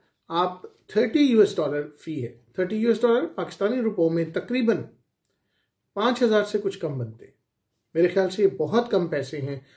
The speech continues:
जिसमें आप अगर एक स्कॉलरशिप के लिए अप्लाई करने जा रहे हैं,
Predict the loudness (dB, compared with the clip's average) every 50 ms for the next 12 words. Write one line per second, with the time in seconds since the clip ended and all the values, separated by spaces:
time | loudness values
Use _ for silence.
0 | _ _ -10 -8 -6 -4 -2 -2 0 0 0 0 0 2 2 2 2 2 -2 -4
1 | -6 -2 0 0 2 0 -2 -4 -2 0 2 2 2 2 0 -2 -4 -4 -4 -4
2 | -6 -6 -6 -6 -4 -4 -4 -4 -4 -4 -4 -6 -8 -10 -14